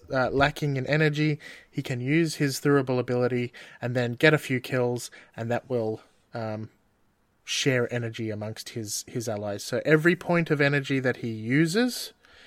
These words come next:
is refer-, is returned tenfold by killing enemies, um, and then four times tenfold <laughs> if it's a headshot. So I hope that kind of makes sense.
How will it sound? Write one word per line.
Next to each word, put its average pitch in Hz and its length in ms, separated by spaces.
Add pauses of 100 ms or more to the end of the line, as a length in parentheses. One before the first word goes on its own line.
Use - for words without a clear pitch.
(360)
is 123 160
refer-, 123 520
is 120 420
returned 123 540
tenfold 120 500
by 107 140
killing 107 380 (220)
enemies, 98 440 (440)
um, 104 300 (160)
and 110 160
then 107 300 (460)
four 117 340
times 107 400
tenfold 107 540 (340)
<laughs> - 340
if - 680
it's 190 180
a 139 60
headshot. 117 500
So 131 220 (380)
I 151 100
hope 190 320
that - 220
kind 165 240
of 147 140
makes - 460 (140)
sense. - 880